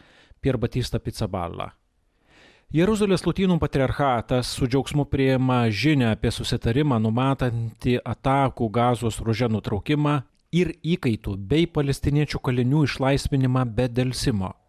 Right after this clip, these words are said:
Patriarchatas nuoširdžiai tikisi, kad šis susitarimas bus visapusiškai įgyvendintas ir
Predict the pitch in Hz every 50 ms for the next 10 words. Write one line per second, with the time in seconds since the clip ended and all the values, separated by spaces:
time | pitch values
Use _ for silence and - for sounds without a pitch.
0 | _ _ _ _ - - - - - - - - _ - 160 - - 160 156 147
1 | 139 - 156 147 - - 147 127 - - 131 123 - - 131 117 110 120 135 131
2 | 127 120 - - 131 123 - 131 - - 131 120 - - 127 120 113 113 117 -
3 | - 139 131 - - - 120 - 127 - - 123 113 127 123 127 123 113 104 104
4 | 123 120 - - - 104 - 123 - - 135 - - 123 - - - 120 113 104
5 | 120 107 117 120 135 143 139 151 160 156 - 165 151 - - - - - - -
6 | - _ _ _ - 139 147 143